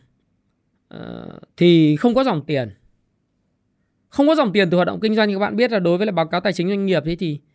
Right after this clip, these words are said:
một doanh nghiệp người ta chỉ có ba cái, cái nguồn dòng tiền thôi.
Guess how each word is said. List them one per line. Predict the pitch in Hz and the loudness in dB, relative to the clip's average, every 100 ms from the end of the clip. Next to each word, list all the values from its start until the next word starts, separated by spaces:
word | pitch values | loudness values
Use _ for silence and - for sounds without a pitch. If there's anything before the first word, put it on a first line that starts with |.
| _ - | _ -4
một | 175 | -2
doanh | 202 196 | 0 0
nghiệp | 180 147 | 0 -2
người | |
ta | 160 | -4
chỉ | 180 147 | -4 -6
có | 127 135 | -6 -6
ba | 190 208 196 185 | -2 0 0 -4
cái, | 202 | -6
cái | 190 214 | -8 -8
nguồn | 202 170 143 139 | -4 -4 -4 -6
dòng | 135 | -6
tiền | 147 147 | -4 -2
thôi. | 151 | 2